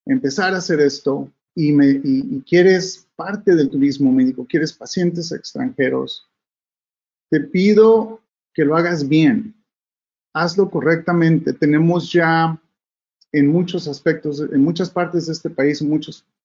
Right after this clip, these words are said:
elementos, ya tenemos una fama no muy deseada. Puedes ver en Netflix,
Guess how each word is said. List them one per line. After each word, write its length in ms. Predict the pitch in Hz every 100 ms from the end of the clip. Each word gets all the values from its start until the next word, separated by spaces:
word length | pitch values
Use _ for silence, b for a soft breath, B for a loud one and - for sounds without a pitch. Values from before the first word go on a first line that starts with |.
| -
elementos, 680 | 135 135 160 - 78 - _ _ _ _ -
ya 120 | -
tenemos 500 | 208 202 196 196 -
una 220 | 180 180
fama 300 | - 160 175
no 160 | 165 165
muy 220 | 160 160
deseada. 560 | 156 - - - - _ _ _ _ _ _ - _
Puedes 240 | 127 135 147
ver 160 | 151
en 100 | 170
Netflix, 640 | 190 220 247 - - -